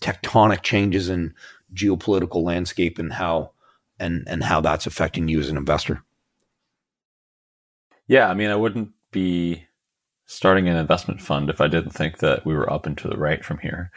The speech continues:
Speaker 2: Um, so that very, that, that idea very much resonates with me. Um, we're also approaching our investment strategy with a very concentrated portfolio strategy, and, uh, which is why we started with a fair,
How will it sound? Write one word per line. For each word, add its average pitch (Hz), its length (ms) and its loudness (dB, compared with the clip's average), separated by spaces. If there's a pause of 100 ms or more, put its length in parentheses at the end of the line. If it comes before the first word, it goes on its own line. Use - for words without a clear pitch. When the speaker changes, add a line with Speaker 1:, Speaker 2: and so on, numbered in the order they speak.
(560)
Speaker 2:
Um, 73 440 -2 (340)
so 78 720 0 (480)
that 98 220 2
very, 95 280 6
that, 95 300 2 (240)
that 92 140 6
idea 85 340 4
very 78 260 0
much 76 220 -4
resonates - 440 -4
with - 160 -10
me. 80 220 -12 (280)
Um, 78 520 -4 (180)
we're 113 180 6
also 113 340 6
approaching 87 840 -2 (800)
our 90 100 0
investment 87 340 0
strategy 80 360 0
with 80 100 -2
a 80 60 -4
very 78 320 0
concentrated 80 600 -6
portfolio 78 920 -4
strategy, 92 680 -2 (920)
and, 80 540 -4
uh, 76 360 -4
which 90 180 -4
is 85 80 -2
why 92 180 6
we 90 80 2
started 82 320 0
with 80 140 -2
a 80 80 0
fair, 82 680 0